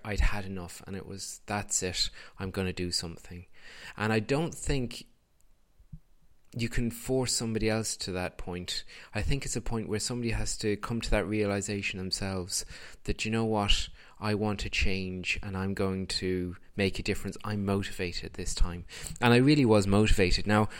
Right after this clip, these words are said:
I didn't go paleo at that time. I cut out all junk food. I realized that where I was putting it on. Um, so I cut out all junk food for a number of years,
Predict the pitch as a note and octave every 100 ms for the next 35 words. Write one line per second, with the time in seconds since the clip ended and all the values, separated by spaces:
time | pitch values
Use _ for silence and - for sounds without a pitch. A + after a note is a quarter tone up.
0 | - G#2 C#3 C#3+ G#2+ G2+ A2+ A2 A#2+ F#2+
1 | F#2 F#2 - A2 F#2+ F#2 - - - -
2 | - - - G2+ F#2 - - - F2+ -
3 | G2 F#2+ F#2+ G2+ F#2 - F2 E2 - -
4 | - - G2+ G#2+ F#2+ F2+ F2 - G2 -
5 | - - A2 G#2+ F#2+ F2 F2 F2+ F2+ -
6 | F2+ F#2 F2 F2+ F#2+ F#2 - - - -
7 | - F#2 F#2+ F#2 F#2 F#2+ - F#2+ E2+ -
8 | - G2 F#2 - A2+ A2+ A2 G#2+ G2+ -
9 | F#2+ F#2+ - - G2 G#2+ G#2 G2 F2+ F#2+
10 | F#2+ F2+ E2+